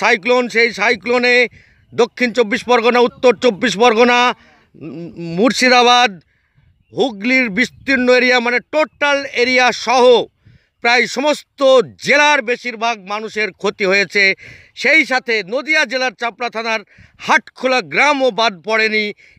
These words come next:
এই গ্রামের পুরো মাঠটাই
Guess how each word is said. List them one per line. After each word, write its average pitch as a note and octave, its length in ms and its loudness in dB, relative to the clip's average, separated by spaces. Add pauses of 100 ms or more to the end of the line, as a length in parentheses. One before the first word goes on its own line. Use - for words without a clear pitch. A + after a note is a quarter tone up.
(160)
এই D#4+ 100 6 (180)
গ্রামের B3 460 0 (1600)
পুরো D4+ 280 4 (140)
মাঠটাই C4+ 580 2